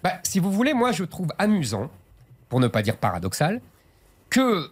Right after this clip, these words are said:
euh, Madame Le Pen, qui est, euh, qui se présente comme le défenseur, euh, de la souveraineté nationale, euh, donne des ordres à, à un parti étranger. Euh,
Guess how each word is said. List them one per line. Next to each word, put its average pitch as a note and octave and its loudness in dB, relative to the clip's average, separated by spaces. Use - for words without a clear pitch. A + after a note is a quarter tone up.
euh, G#2+ -6
Madame D#3 2
Le F3 4
Pen, C#3 0
qui B2+ -2
est, D3+ 2
euh, F2+ -4
qui - -10
se - -6
présente G3 0
comme A2+ 0
le G#2 -2
défenseur, A#2 0
euh, G#2 -2
de G2 2
la A#2+ 2
souveraineté G#2+ 0
nationale, B2+ 0
euh, A#2 2
donne F#3+ 0
des B2 0
ordres F3 0
à, C3 -2
à F3 2
un C#3 0
parti G3 0
étranger. G#2 -4
Euh, C#3 0